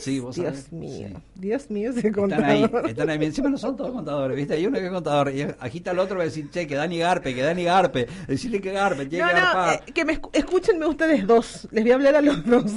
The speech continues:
Speaker 1: <laughs>
Speaker 2: al contador y ahí al
Speaker 1: Y al
Speaker 2: compañero,
Speaker 1: secuaz.
Speaker 2: y al secuaz.
Speaker 1: Al secuaz.
Speaker 2: Escúchenme los dos, hoy es el Día de la Mujer. La mujer no garpa absolutamente nada, hoy garpan ustedes.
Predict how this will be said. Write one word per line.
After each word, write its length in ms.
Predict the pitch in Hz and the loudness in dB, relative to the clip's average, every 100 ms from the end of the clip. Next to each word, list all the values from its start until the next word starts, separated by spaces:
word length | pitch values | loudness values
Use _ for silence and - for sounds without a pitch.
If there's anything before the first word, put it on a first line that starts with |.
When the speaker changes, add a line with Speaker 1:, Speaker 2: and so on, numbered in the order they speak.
| - 160 | -4 -6
Speaker 1:
<laughs> 200 | 139 - | -8 4
Speaker 2:
al 180 | 247 226 | 6 6
contador 720 | 302 294 254 233 254 330 427 285 | 6 6 8 10 10 8 6 4
y 120 | 240 | 4
ahí 180 | 226 254 | 6 4
al 80 | |
Speaker 1:
Y 0 | |
al 40 | 262 | 6
Speaker 2:
compañero, 640 | 262 - 240 240 277 285 | 6 8 8 8 8 8
Speaker 1:
secuaz. 60 | 277 | 8
Speaker 2:
y 60 | 262 | 8
al 120 | - | 8
secuaz. 520 | 233 269 269 302 339 | 8 6 8 10 10
Speaker 1:
Al 60 | 392 | 8
secuaz. 420 | - - 247 233 | 2 0 2 4
Speaker 2:
Escúchenme 600 | 269 370 403 453 302 262 | 6 4 6 6 6 4
los 160 | 240 | 4
dos, 120 | 214 - | 4 4
hoy 120 | 294 | 4
es 80 | 330 | 4
el 140 | 339 226 | 2 4
Día 140 | 240 | 6
de 100 | 254 | 6
la 120 | 262 | 4
Mujer. 460 | 202 - 185 180 185 - - _ - - | 0 -2 0 0 -2 -12 -20 _ -20 -4
La 160 | 202 214 | 0 2
mujer 400 | 226 294 285 269 | 2 2 2 2
no 180 | 247 | 2
garpa 320 | 233 226 254 247 | 4 4 4 -2
absolutamente 760 | - 220 220 247 226 220 226 | 0 2 4 4 4 2 2
nada, 340 | 214 226 233 - | 2 2 2 0
hoy 200 | 202 220 | -2 0
garpan 460 | 196 208 220 226 - | 0 2 2 0 0
ustedes. 800 | 185 - 196 196 170 - - | -4 -2 0 0 0 -6 -14